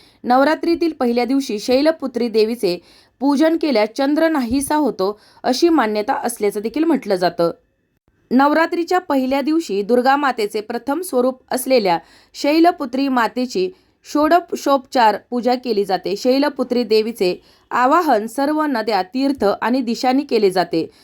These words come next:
शैलपुत्री माता ही हिमालय कन्या असल्यामुळं शैलपुत्री देवीला बर्फाप्रमाणेच पांढरा रंग हा अतिशय प्रिय आहे आणि म्हणूनच शैलपुत्री देवीची पूजा करत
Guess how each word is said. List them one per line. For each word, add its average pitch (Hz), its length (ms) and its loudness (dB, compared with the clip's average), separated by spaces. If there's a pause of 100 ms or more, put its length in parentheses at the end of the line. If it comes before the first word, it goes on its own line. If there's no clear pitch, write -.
(320)
शैलपुत्री 339 720 2
माता 254 320 0
ही 208 280 -2
हिमालय 294 420 2
कन्या 254 440 0 (100)
असल्यामुळं 254 560 -2 (360)
शैलपुत्री 302 640 0
देवीला 254 440 2
बर्फाप्रमाणेच 247 920 0
पांढरा 240 420 0
रंग 233 220 -2
हा 226 260 -2
अतिशय 277 460 -4
प्रिय 226 320 -4
आहे 185 260 0 (380)
आणि 254 260 2
म्हणूनच 269 480 2
शैलपुत्री 269 640 -2
देवीची 233 440 -2
पूजा 214 320 0
करत 214 240 0